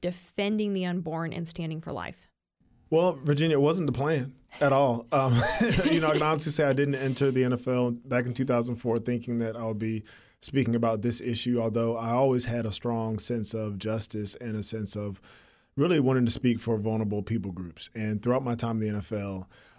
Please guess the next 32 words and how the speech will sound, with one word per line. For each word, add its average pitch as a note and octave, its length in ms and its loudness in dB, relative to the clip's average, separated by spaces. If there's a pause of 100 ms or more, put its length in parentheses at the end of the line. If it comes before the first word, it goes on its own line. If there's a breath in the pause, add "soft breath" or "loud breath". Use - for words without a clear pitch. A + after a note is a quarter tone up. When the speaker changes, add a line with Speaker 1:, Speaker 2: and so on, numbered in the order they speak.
(120)
Speaker 2:
uh, G2+ 380 -8 (180)
fortunately, A#2+ 540 0
my G2+ 140 -2
wife G#2 240 -4
and G#2+ 80 -4
I G#2 40 -2
had G#2 120 -2
the G#2+ 40 -6
opportunity G2+ 640 -4
to G#2 220 -8
engage G2+ 440 -4
on G2 100 -4
a F#2+ 40 -4
lot A2+ 240 0
of A#2+ 80 0
different F#2+ 320 -4
issues, E2+ 560 -10 (100)
um, F#2 440 -8 (280)
you A2 80 -6
know, G2 120 -4
from A2 200 -6
trafficking G#2 880 -4
to G2+ 300 -6
obviously G2+ 460 -4
the G2+ 100 -4
abortion G2+ 460 -6
issue F#2 600 -6
to G#2 200 -8
racial G#2 400 -4
justice, F#2+ 720 -8
um, G2+ 300 -8 (460 loud breath)
just F#3 260 0